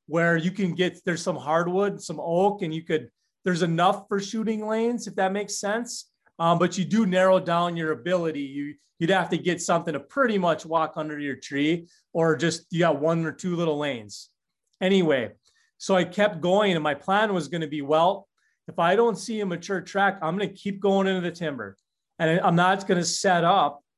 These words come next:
until I find one, or I'm just gonna go home. So ironically, I went about another forty yards and I got to an edge, and there was one trail that was one deer by itself,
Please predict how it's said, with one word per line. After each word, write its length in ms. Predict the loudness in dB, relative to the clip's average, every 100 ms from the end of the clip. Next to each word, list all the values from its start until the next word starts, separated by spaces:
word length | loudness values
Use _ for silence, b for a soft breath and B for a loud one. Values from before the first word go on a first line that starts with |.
| _ -8
until 720 | -8 -6 0 2 4 2 -2 _ -14
I 60 |
find 460 | 0 2 4 2 2
one, 340 | 0 -2 -4 _ _
or 360 | 4 6 6 2
I'm 140 | -2
just 200 | -4 -4 -4
gonna 120 | -4
go 180 | -4 -4
home. 420 | -4 -4 -8 -20 _ _ _ _ _ _
So 520 | -6 2 2 2 -2 _ _ -4
ironically, 1000 | -2 0 0 2 -2 -4 -8 -6 -6 -12 _ -6
I 60 | -2
went 260 | 2 2 2
about 240 | 2 0
another 400 | 2 0 0 -2
forty 400 | -4 -6 -4 -4
yards 720 | 0 2 2 0 -4 -10 -10
and 80 | -6
I 60 | -2
got 260 | 0 0 -2
to 120 | -6
an 60 |
edge, 440 | 0 0 0 -4 -16 _ _ -6
and 80 | -2
there 80 | 0
was 160 | -2
one 480 | -2 2 4 2 0
trail 1040 | -4 -4 -2 -2 -4 -8 -14 -10 -10 -10 _ _ -2
that 100 | 0
was 160 | 0
one 440 | -4 -2 2 2 0
deer 540 | 2 2 2 -2 -4
by 220 | -4 -6
itself, 540 | -6 -4 0 0 -2